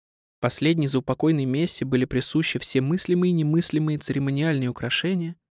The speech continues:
превращающие ее в поистине великую мистерию. И вдруг неожиданно акценты смещаются.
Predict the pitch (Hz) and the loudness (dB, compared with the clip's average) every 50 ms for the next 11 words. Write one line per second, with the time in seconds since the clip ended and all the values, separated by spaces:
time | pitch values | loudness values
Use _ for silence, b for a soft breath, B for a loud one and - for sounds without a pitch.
0 | _ _ - - 131 127 127 120 120 - - 139 143 165 165 - - - 135 135 | _ _ 0 2 4 4 6 4 4 4 2 2 2 2 2 0 0 0 0 2
1 | 135 131 - - - 110 113 120 156 - - - 160 165 165 151 143 135 143 143 | 0 0 -2 -2 -2 0 0 0 0 -2 -2 -2 0 0 2 2 2 2 2 0
2 | 143 - 135 139 143 143 - - - 117 110 107 - - - _ _ _ _ _ | 0 0 -2 -2 -2 -4 -6 -6 -6 -6 -6 -6 -10 -12 -16 _ _ _ _ _
3 | _ _ _ _ _ _ _ _ - 135 127 110 113 135 196 - - _ _ _ | _ _ _ _ _ _ _ _ -10 -8 -2 2 2 2 2 2 -2 _ _ _
4 | _ _ _ _ - 127 120 117 117 123 127 139 151 156 151 156 160 156 - - | _ _ _ _ 0 2 2 4 4 4 4 4 4 4 2 2 0 -2 -4 -4
5 | - 123 110 107 110 - 117 - - 123 120 - - 113 104 104 110 - - | 0 0 0 0 0 -2 -6 -6 -6 -6 -4 -4 -4 -4 -6 -6 -8 -14 -18